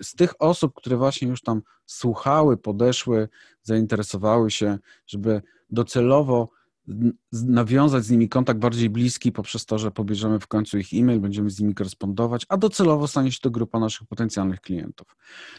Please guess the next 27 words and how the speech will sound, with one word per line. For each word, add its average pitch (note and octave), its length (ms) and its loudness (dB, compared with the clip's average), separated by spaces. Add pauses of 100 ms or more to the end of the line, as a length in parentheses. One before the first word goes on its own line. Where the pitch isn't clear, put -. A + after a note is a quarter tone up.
(120)
Mm, A2 260 2 (100)
e, G#2+ 460 4 (640)
tak D3+ 160 -2
to, - 260 -2
tak E3 180 0
to, D3+ 140 0
tak F#3 180 0
to E3 100 -2
się D#3 140 -2
buduje. G#2 440 -2 (140)
Wiele E3 220 4
osób F3+ 180 0
popełnia F3+ 340 4
ten D#3+ 180 4
błąd, E3+ 200 4
że D#3 200 4
z-, C#3 140 -2 (280)
ja, D3 180 4
y, C#3 680 0 (640)
że B2+ 180 -2
zasuwa D3 520 2
bardzo C#3 420 2
ostro C3 400 0
z - 120 -10
kontentem B2+ 560 2
takim B2 320 2
merytorycznym. B2 800 0